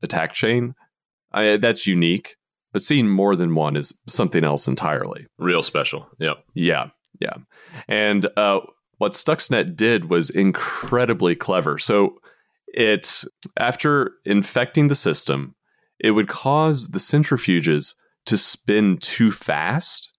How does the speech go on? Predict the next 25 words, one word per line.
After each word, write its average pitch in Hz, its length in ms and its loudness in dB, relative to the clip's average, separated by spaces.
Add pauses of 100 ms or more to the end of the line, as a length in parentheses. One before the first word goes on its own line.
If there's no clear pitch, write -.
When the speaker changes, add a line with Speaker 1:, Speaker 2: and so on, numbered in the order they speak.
(140)
Speaker 1:
and 101 160 0
tear 117 260 0
themselves 92 460 0
apart. - 500 -6 (680)
But 120 340 2
<laughs> - 60 -20 (840)
it 143 120 2
didn't 175 320 4
do 151 200 2
this 107 280 0 (100)
all 110 240 2
at - 80 -4
once. 104 380 0
It 120 60 4
actually 175 280 2
did 143 180 2
it 131 140 2
over 104 260 2
a 85 60 0
period 135 500 0
of 87 160 0
time. 85 540 -2
So 107 180 2
it 90 80 4
seemed, 143 640 2